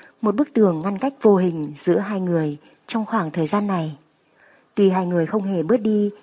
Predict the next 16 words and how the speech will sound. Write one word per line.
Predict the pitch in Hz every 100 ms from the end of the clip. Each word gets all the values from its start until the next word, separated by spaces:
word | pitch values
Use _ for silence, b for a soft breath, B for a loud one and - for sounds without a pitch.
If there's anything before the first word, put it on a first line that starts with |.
| B
những | 214 -
cuộc | 226 -
trò | 202 170
chuyện, | - 196 170 b b b b b b
nhưng | 202 185 180
Kiều | 190 151
Phong | 196 185
vẫn | 214
nhận | 240 339
ra | - 302 302 - b b _
bức | 247 -
tường | 190 151
đó | 151 151 214 - _
đang | 202 185
càng | 196 175
ngày | 165 170 160